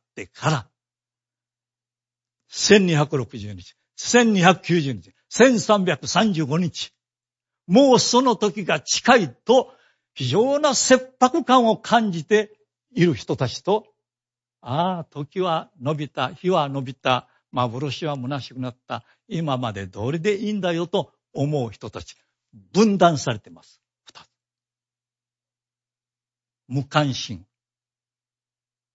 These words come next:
の人たちと。それから、今我々の教会の中で、女性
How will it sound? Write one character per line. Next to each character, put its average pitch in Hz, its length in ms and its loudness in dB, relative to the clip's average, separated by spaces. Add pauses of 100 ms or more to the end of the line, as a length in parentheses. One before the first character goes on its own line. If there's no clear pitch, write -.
(500)
の 131 280 -2
人 - 240 -8
た 98 100 -10
ち - 160 -8
と。 - 80 -20 (2500)
そ - 160 -18
れ 113 80 -8
か 120 100 -4
ら、 120 280 0 (380)
今 127 220 -6
我 117 100 0
々 123 160 -4
の 123 100 -8
教 131 180 -4
会 139 160 0
の 120 100 -6
中 127 240 -2
で、 151 300 0 (4000)
女 151 240 0
性 160 520 6